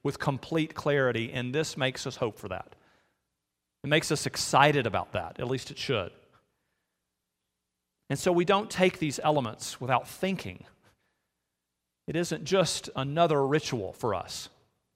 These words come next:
There's a grace here that we need. You know, Westminster, I, I know that the meal can be, can seem like an oddity to us. Sometimes we just don't know what to do with the meal.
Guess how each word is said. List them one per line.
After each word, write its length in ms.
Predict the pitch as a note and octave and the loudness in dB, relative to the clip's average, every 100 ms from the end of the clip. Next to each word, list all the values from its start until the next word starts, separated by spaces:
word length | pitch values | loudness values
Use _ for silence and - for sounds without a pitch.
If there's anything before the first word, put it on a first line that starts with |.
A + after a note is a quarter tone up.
| _ _ _ _ _ - | _ _ _ _ _ -10
There's 120 | A#2+ | -8
a 60 | A#2 | -2
grace 340 | C#3+ C#3+ C#3+ | 4 4 2
here 180 | - A#2+ | -2 -2
that 120 | A2+ | -2
we 100 | A2 | -4
need. 320 | G#2 F#2 F2+ - _ _ _ _ _ _ _ _ _ _ _ _ _ _ _ _ _ _ - - | -4 -4 -8 -16 _ _ _ _ _ _ _ _ _ _ _ _ _ _ _ _ _ _ -16 -4
You 120 | D#3+ | 0
know, 100 | D3 | 4
Westminster, 480 | C#3 C3 C#3+ - C3 | 2 2 -4 4 4
I, 140 | C3 | 6
I 140 | C#3+ C3 | 4 4
know 220 | C3 B2 | 4 2
that 200 | A#2+ - | 0 -4
the 80 | A2+ | -2
meal 280 | B2 A#2+ | 2 2
can 220 | A2+ G#2 G2+ | 0 -6 -4
be, 200 | A2 A2 | -6 -6
can 260 | - A#2+ | -10 -10
seem 340 | - C3+ B2 A#2 | -8 -8 -6 -2
like 200 | G#2 A2 | -2 -2
an 80 | |
oddity 480 | F2+ G#2 F#2+ - F#2 - | -2 0 -2 -8 -14 -12
to 140 | F2+ | -12
us. 300 | - - - _ _ _ _ _ _ _ - | -12 -14 -16 _ _ _ _ _ _ _ -6
Sometimes 380 | G#3 A3 E3+ C3 | -4 2 0 0
we 80 | C3 | -2
just 220 | D3+ - | -2 2
don't 240 | C#3 B2+ | 0 0
know 140 | A#2+ A2 | -2 -2
what 260 | G#2 G#2+ | -2 -4
to 80 | - | -6
do 180 | G#2+ G2 | -12 -12
with 160 | F#2+ - | -12 -12
the 80 | |
meal. 260 | F#2 E2+ | -12 -12